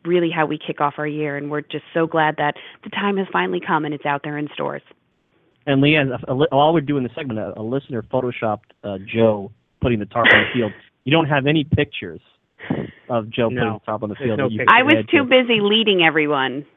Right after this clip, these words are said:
Speaker 1: to take
Speaker 3: Yeah.
Speaker 1: pictures. I was too busy yelling at everyone to hurry up and pull the tarp, um,
Speaker 2: There
Speaker 1: to
Speaker 2: you
Speaker 1: make
Speaker 2: go.
Speaker 1: sure the field didn't get wet to take pictures. So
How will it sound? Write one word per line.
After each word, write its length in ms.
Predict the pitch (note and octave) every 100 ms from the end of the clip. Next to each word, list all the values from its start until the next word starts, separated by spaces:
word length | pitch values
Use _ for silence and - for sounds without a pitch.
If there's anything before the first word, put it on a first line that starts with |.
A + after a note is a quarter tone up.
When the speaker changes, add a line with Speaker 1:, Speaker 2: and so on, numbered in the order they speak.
| _ -
Speaker 1:
to 100 | D#3+
take 100 | D3
Speaker 3:
Yeah. 160 | A2+
Speaker 1:
pictures. 440 | B2 - A3+ G#3 D3
I 240 | E3 G3
was 120 | A#3+ B3+
too 80 | F4
busy 220 | C#4 C4
yelling 400 | A#3+ G#3+ G#3+ G#3+
at 80 | F#3+
everyone 400 | F3+ F3 E3+ E3
to 80 | E3+
hurry 240 | F3 F3
up 140 | E3 -
and 100 | D#3+
pull 120 | E3+
the 80 | -
tarp, 380 | F#3 C#3 C#3+ - - - C4+ -
um, 340 | F3+ E3 D#3
Speaker 2:
There 140 | C3 C3
Speaker 1:
to 0 |
Speaker 2:
you 80 | G#3
Speaker 1:
make 200 | E3+ A#2+
Speaker 2:
go. 60 |
Speaker 1:
sure 100 | A#2
the 100 | E3+
field 300 | E3 F#3 F3
didn't 160 | D#3 D3
get 180 | C#3+ C3
wet 220 | D#3 C#3+ -
to 100 | -
take 260 | - E3+ -
pictures. 460 | - - A#3+ - -
So 400 | B3 C#3+ C#3+